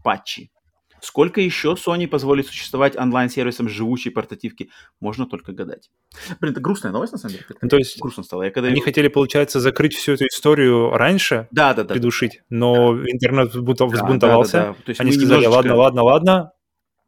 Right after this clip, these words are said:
Speaker 2: еще дадим подышать», но
Speaker 1: Да,
Speaker 2: походу,
Speaker 1: да,
Speaker 2: но
Speaker 1: да.
Speaker 2: как бы все равно
Speaker 1: Но
Speaker 2: как бы направление
Speaker 1: закручивает,
Speaker 2: не изменилось. То есть
Speaker 1: закручивает, закручивает винтики, только щас, э,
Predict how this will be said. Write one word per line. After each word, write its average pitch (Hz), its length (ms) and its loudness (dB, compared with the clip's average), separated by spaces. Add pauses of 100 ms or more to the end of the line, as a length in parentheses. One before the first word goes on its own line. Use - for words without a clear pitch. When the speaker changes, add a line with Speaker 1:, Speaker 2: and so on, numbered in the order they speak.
(120)
Speaker 2:
еще 143 300 -6
дадим 123 280 0
подышать», 143 480 0
но 123 220 0
Speaker 1:
Да, 107 60 -4
Speaker 2:
походу, 160 300 0
Speaker 1:
да, 156 60 0
Speaker 2:
но 156 100 6
Speaker 1:
да. - 0 -
Speaker 2:
как 135 120 0
бы 123 100 2
все - 180 0
равно 160 320 4
Speaker 1:
Но 165 100 2
Speaker 2:
как 190 80 8
бы 190 60 4
направление 196 420 6
Speaker 1:
закручивает, 151 240 8
Speaker 2:
не - 20 2
изменилось. 143 440 6
То 123 100 6
есть 120 120 4
Speaker 1:
закручивает, 110 60 -4
закручивает 143 580 -2
винтики, 143 300 -4
только 120 200 -6
щас, 123 260 -2
э, 113 100 -6